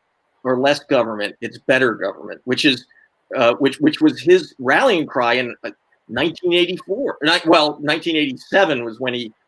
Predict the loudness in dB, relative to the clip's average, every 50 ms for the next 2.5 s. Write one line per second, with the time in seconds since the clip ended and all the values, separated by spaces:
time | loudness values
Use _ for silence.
0 | _ _ _ _ -10 -8 -8 -6 -2 0 0 0 2 2 2 4 4 2 0 -2
1 | -2 -2 0 2 0 0 -2 -2 -2 -4 -4 -6 -14 -20 _ _ -2 0 0 0
2 | 0 -4 _ _ _ _ -20 -14 -14 -14